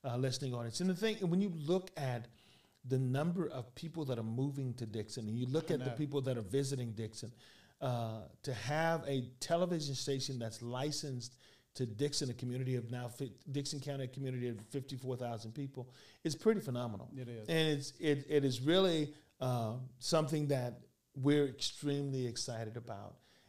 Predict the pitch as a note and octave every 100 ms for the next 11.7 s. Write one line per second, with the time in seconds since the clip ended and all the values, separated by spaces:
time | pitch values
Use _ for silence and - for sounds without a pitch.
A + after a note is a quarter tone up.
0 | - B2 B2 C#3+ D3 C#3 B2+ - C3 A2
1 | G2+ G#2 - _ - _ _ - A#2 A2
2 | G#2 B2+ - _ _ _ _ C#3+ C3 C3
3 | - - - D3+ C3+ C3 B2+ C3 B2+ B2
4 | A#2 A2+ B2 B2 C3 B2 A#2 A#2+ A2 G#2
5 | G2 A2 - _ _ _ - B2+ A#2+ A2+
6 | B2+ B2 A#2 B2 B2 A#2+ G#2+ A2+ A2 A2
7 | F#2+ - - - - D#3 G3+ D4+ G3+ D3
8 | - D#3 D3+ - A2+ F2+ - _ _ _
9 | _ _ _ _ _ - - - - -
10 | _ B2 C3 C#3+ C#3 B2+ A#2 A#2 - F3
11 | F3+ A#3 G3+ C3 - A2+ F#2+